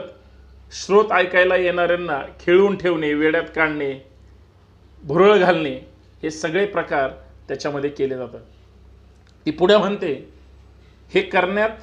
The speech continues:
काही हुशार व्यक्ती हेरली आणि त्यांना भारी निरूपण, अ, करता येत असं म्हटलं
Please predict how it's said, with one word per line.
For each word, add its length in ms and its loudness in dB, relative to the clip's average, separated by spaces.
काही 200 6
हुशार 420 4
व्यक्ती 320 2
हेरली 460 2
आणि 180 -6
त्यांना 640 -2
भारी 300 4
निरूपण, 560 2
अ, 300 2
करता 360 0
येत 180 -2
असं 200 -2
म्हटलं 440 0